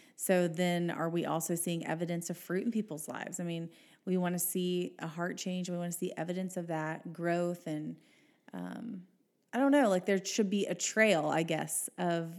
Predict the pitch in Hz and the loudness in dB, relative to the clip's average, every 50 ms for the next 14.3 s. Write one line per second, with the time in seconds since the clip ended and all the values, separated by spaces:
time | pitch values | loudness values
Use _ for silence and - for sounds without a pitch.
0 | - - 180 185 196 196 175 170 196 180 175 175 170 170 165 165 - - 175 170 | -8 -2 0 2 2 2 4 2 2 2 2 0 -2 -2 -4 -4 -6 -6 -4 -2
1 | 170 170 170 160 160 160 - 160 151 151 156 156 - - - 190 190 202 202 196 | -2 -2 -4 -4 -6 -4 -2 -2 0 0 -2 -4 -6 -8 -8 -6 -2 -2 -2 -2
2 | 196 - 185 170 165 175 170 170 165 165 156 156 143 - - - - - 202 196 | 0 -2 -2 -2 -2 -2 -2 -2 -2 -4 -4 -6 -8 -8 -10 -12 -4 0 2 2
3 | 190 185 196 190 190 185 - - - - _ _ - - - - - - _ _ | 2 2 0 -2 -2 -4 -6 -8 -12 -12 _ _ -20 -20 -20 -20 -20 -20 _ _
4 | _ - - 175 175 175 170 - - - 190 180 - _ _ _ _ _ _ - | _ -8 -6 -4 -4 -4 -4 -6 -6 -8 -8 -10 -14 _ _ _ _ _ _ -4
5 | 185 196 185 - - 185 165 165 170 170 190 202 208 196 185 180 175 170 175 175 | -2 0 0 2 2 0 0 -2 0 2 4 4 6 6 4 4 4 4 2 2
6 | 170 - - - _ _ _ _ _ _ - 180 170 175 165 - - - 190 226 | -2 -8 -16 -18 _ _ _ _ _ _ -12 -10 -10 -10 -10 -6 2 4 8 10
7 | 240 285 190 160 165 220 214 - - 180 - 175 190 185 170 165 180 180 185 185 | 10 10 8 6 2 0 -2 -2 -4 -2 0 0 0 0 2 2 2 2 4 2
8 | 185 185 185 185 - - - - _ _ _ - - - 208 208 196 190 190 180 | 2 0 0 -2 -4 -6 -12 -18 _ _ _ -2 0 2 4 4 6 4 4 4
9 | 175 165 - 160 170 156 180 180 180 180 175 180 180 175 - 185 175 202 240 220 | 4 2 2 0 0 2 2 4 4 2 2 0 -2 0 0 2 2 4 4 2
10 | 185 170 - - - 175 170 - - - 165 170 185 185 190 185 - - 185 180 | 2 -2 -4 -6 -4 -4 -2 -2 0 0 2 2 2 2 0 -2 -2 0 2 4
11 | 202 214 196 - - - - - - 185 - - - - - - - - - _ | 4 4 2 0 -2 -2 -2 -2 -4 -8 -10 -14 -20 -20 -20 -20 -20 -20 -6 _
12 | - 180 175 - - 196 196 190 185 185 180 - 196 185 175 156 165 175 190 - | 0 2 4 6 8 8 8 8 6 4 2 4 4 2 4 4 4 4 4 2
13 | - 208 185 175 165 - 143 143 143 139 147 - - - - - - - - - | 2 0 0 0 0 0 0 0 0 0 0 -2 -2 -2 -2 -4 -4 -4 -4 2
14 | - 202 185 180 180 175 | 4 6 6 8 6 6